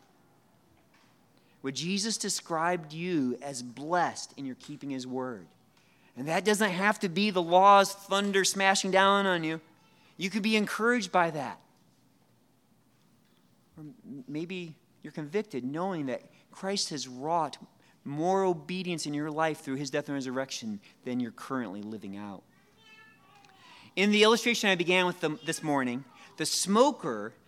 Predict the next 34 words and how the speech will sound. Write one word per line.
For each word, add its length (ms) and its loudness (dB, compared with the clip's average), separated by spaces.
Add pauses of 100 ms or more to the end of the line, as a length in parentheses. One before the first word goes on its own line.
(120)
deceived 480 0
himself 600 0 (220)
that 260 -4
his 360 0
quality 800 2
doctor 440 6
experience 760 -4 (340)
was 240 4
an 80 4
appropriate 920 2
substitute 720 -4 (760)
for 240 -2
actual 320 0
health. 320 -8 (1200)
Boy, 200 -6 (640)
that 160 4
was 100 -4
a 40 -8
great 380 -6
time 360 0
with, 200 -2
with, 220 -4
with 100 -10
the 60 -10
doctor. 300 -2
I 80 4
was, 220 -2 (260)
I 20 0
was 140 0
really 500 0
impacted, 640 2
that 100 -4
smoker 340 -8
thought. 360 -10